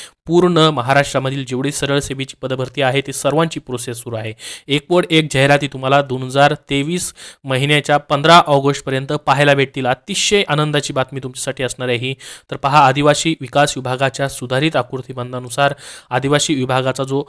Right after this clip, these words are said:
आकृतिबंध आहे, त्यालाही मान्यता देण्यात आलेली आहे. म्हणजे एकही पद रिक्त राहणार नाही, शंभर टक्के पदं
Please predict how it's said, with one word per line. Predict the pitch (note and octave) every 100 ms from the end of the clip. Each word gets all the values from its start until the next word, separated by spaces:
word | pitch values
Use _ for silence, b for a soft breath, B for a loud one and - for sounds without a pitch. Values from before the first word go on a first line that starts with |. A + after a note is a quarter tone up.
| b b -
आकृतिबंध | - D#3 - D#3+ D#3 D3
आहे, | C3+ D3
त्यालाही | - C3+ D3 D#3+
मान्यता | E3 D#3 D3+ D3+ D3+
देण्यात | D3 C#3+ C#3
आलेली | C#3 C#3
आहे. | A#2+
म्हणजे | B2 B2+ D3+ - _ -
एकही | D3 E3 G3 F3+
पद | F#3+ F#3 E3+
रिक्त | D#3+ -
राहणार | E3 D#3+ D#3+
नाही, | D#3 D#3+
शंभर | - D3 C#3+
टक्के | D#3 D3+ -
पदं | D3+ C#3+ C#3+